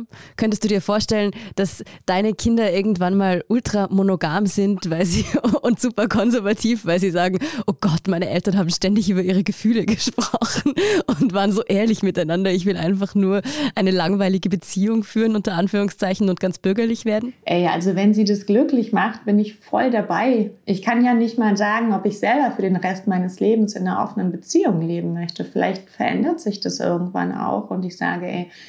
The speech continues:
Speaker 2: alles viel zu anstrengend, ich hab da keinen Nerv für“ oder was auch immer, oder ich treffe jemanden, mit dem ich das nur so haben will.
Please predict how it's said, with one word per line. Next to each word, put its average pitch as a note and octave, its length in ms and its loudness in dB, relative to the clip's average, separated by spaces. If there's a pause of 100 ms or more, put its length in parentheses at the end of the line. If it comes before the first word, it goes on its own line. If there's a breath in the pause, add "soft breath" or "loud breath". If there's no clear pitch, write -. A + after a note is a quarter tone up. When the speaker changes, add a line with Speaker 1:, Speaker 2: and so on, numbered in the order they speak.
(220 loud breath)
Speaker 2:
alles F#3+ 320 0
viel F#3+ 200 0
zu - 140 -4
anstrengend, G3 640 -2
ich - 100 -8
hab F3+ 140 -4
da F#3 100 -2
keinen F3+ 240 -2
Nerv F3 300 -2 (100)
für“ F#3 340 0
oder E3+ 440 0 (480)
was F3+ 200 -2
auch E3+ 140 -4
immer, F3 420 0
oder E3+ 140 0
ich E3 160 -4
treffe F3+ 320 -4
jemanden, F3+ 580 2
mit F3 180 2
dem F#3 140 4
ich F3+ 140 -2
das - 220 -2
nur A3 220 8
so G#3 340 4
haben F#3 340 2
will. F#3 240 2